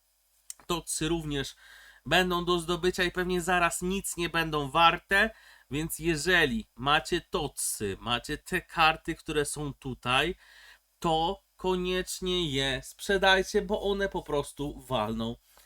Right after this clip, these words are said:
o ziemię i tego raczej nie odratujecie, bo wasz budżet na pewno, na pewno ucierpi. Opowiedziałem wam, jak nie stracić,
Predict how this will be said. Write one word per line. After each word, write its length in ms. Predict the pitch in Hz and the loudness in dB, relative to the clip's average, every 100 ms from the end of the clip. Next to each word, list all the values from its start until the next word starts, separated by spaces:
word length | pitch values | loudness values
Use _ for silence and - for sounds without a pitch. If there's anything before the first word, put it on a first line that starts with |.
| _ _ - | _ _ -6
o 180 | 135 139 | -2 -2
ziemię 580 | 143 170 135 113 104 - _ - | 0 2 2 0 -4 -8 _ -8
i 200 | 160 165 | -6 -2
tego 420 | 180 165 165 156 | -2 -2 0 2
raczej 460 | 143 139 - 143 135 | 4 2 0 -4 -2
nie 260 | 143 139 | -4 -2
odratujecie, 920 | 120 113 107 107 120 117 117 - 143 147 - - _ - | -2 0 -2 -2 -2 -2 -2 0 -2 -2 -12 -20 _ -4
bo 120 | 143 | 0
wasz 300 | 147 151 139 | 2 2 -2
budżet 460 | - 151 147 151 | -6 -6 -2 -4
na 120 | 151 151 | -2 -2
pewno, 540 | 147 139 135 135 131 - | 0 0 -2 -4 -4 -6
na 200 | 135 131 | -4 -4
pewno 520 | 127 113 110 113 113 - _ _ _ _ | -2 -4 -2 -4 -6 -8 _ _ _ _
ucierpi. 840 | 135 123 - 143 110 101 - 104 - _ _ _ - | -8 -6 -2 0 0 -2 -12 -12 -12 _ _ _ -12
Opowiedziałem 600 | 143 208 214 226 254 254 | -6 0 0 2 0 2
wam, 160 | 233 | 0
jak 180 | 220 214 | 0 -2
nie 140 | 208 190 | -2 -6
stracić, 640 | - 202 143 - 170 - | -2 2 2 2 -10 -12